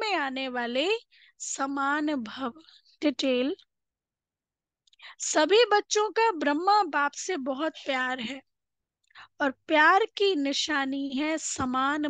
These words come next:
बनना। इसमें सदा यही लक्ष्य रखो कि पहले मैं। ईर्ष्यावश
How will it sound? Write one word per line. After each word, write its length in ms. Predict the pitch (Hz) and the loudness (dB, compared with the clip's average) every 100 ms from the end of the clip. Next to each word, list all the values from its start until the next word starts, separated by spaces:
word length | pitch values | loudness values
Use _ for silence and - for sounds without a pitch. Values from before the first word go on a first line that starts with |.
| 226 | -4
बनना। 440 | 247 254 247 233 - _ _ _ _ _ _ _ _ - - - _ _ - | -6 -6 -6 -10 -16 _ _ _ _ _ _ _ _ -20 -20 -20 _ _ -2
इसमें 520 | 427 - 466 480 494 | -2 -2 -2 0 -2
सदा 500 | - 349 285 320 359 | -4 -4 0 2 2
यही 460 | 311 277 277 370 466 | 2 0 2 4 4
लक्ष्य 380 | 392 - - 320 | 4 0 -4 -4
रखो 640 | 262 - - 294 330 427 - _ _ - | -6 -8 -10 -6 -2 -4 -6 _ _ -2
कि 120 | 403 - | 0 0
पहले 380 | 294 254 277 311 | -4 -4 -4 -6
मैं। 340 | 294 269 262 240 - - - _ _ _ _ _ _ _ - - - _ 349 | -4 -4 -6 -10 -16 -20 -20 _ _ _ _ _ _ _ -20 -20 -20 _ 4
ईर्ष्यावश 960 | 370 415 - 494 508 392 359 427 - | 6 6 2 4 4 2 2 0 -2